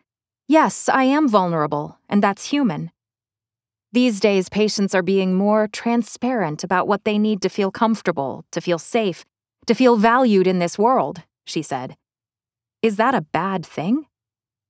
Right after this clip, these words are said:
Most of the experts I spoke with were careful to distinguish between an individual student asking a professor for a specific accommodation to help them manage a past trauma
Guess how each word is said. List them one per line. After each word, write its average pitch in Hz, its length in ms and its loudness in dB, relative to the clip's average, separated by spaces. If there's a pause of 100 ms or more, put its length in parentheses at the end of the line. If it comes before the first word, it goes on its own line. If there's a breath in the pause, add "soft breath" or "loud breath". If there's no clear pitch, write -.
(500)
Most 269 280 0
of 233 80 0
the 233 100 4
experts 190 420 -2
I 180 120 0
spoke 185 340 -2
with 151 240 -2
were 190 120 -2
careful 311 500 -2
to - 100 -4
distinguish 220 600 0
between 185 320 -4
an 180 220 -2
individual 240 640 2
student 170 440 -2
asking 170 400 -4
a 220 60 -2
professor 160 540 -2
for 175 180 -2
a 165 80 0
specific - 640 -2
accommodation 180 800 -2 (300 soft breath)
to - 80 0
help 208 220 2
them 190 260 2
manage 196 380 0
a 170 40 2
past - 400 -4
trauma 156 480 -2